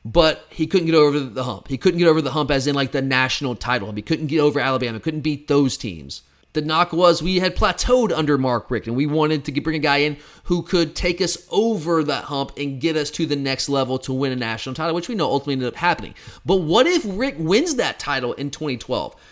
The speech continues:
Think about this, guys. So in twenty thirteen, we were awesome, right? Now, the final record ended up being eight and five,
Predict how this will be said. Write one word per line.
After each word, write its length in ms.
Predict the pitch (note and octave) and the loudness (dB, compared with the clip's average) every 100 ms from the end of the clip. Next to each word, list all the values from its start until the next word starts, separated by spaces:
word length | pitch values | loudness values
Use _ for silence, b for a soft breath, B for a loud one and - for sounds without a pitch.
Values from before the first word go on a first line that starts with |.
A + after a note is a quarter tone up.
| b | b
Think 140 | F4 | -2
about 180 | E4 C3+ | 2 2
this, 140 | C#3 - | 0 0
guys. 240 | D3+ F#3 | 0 2
So 100 | G3 | 0
in 80 | F3+ | -2
twenty 280 | - C#4 C#4+ | -2 -2 4
thirteen, 540 | B3 A3 - C4 G#3 | 4 4 2 -2 0
we 100 | A#3+ | 2
were 140 | E4+ - | 2 4
awesome, 380 | C#3+ A3+ C#3+ F#2+ | 2 4 2 2
right? 320 | C3 F#3+ C#4 B B B | 4 4 2 B B B
Now, 180 | F#3 E3+ | 4 4
the 320 | D#3 D#3+ E3 | 2 2 2
final 300 | - G#3 A#3 | 2 2 2
record 220 | E3 G#3+ | 2 0
ended 100 | G#3 | -2
up 80 | D#3+ | 0
being 180 | D#3 D3+ | 0 2
eight 200 | D3 E3 | 2 2
and 100 | D3+ | 0
five, 480 | - E3 D#3 A#2+ | 2 6 6 4